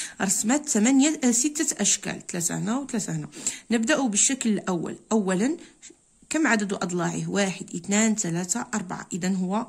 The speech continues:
رباعي. انتبهوا إلى العلامة التي وضعت، يعني خطين هنا وهنا وهنا، يعني أضلاعه الأربعة متساوية. إضافة إلى ذلك فقطراه متقايسة لهما الطول نفسه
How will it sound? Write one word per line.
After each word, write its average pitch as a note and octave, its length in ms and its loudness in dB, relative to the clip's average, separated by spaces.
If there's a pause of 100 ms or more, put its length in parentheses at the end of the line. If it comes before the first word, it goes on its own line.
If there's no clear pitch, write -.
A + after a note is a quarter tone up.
رباعي. F3+ 480 0 (380)
انتبهوا B3 600 4
إلى A3 180 6
العلامة G#3+ 460 4
التي G#3+ 300 2
وضعت، E3 460 0
يعني D#3+ 300 0
خطين F3 540 0 (380)
هنا F3 260 2
وهنا F3 280 2
وهنا، D#3+ 220 -2
يعني F3 320 0
أضلاعه G#3 580 2
الأربعة A3 580 0
متساوية. A#3+ 840 2 (400)
إضافة D4+ 440 2
إلى A3 280 4
ذلك C#4 360 0
فقطراه G#3+ 1120 0 (300)
متقايسة B3 760 2
لهما F3+ 280 0
الطول E3+ 420 -2
نفسه F#3 300 0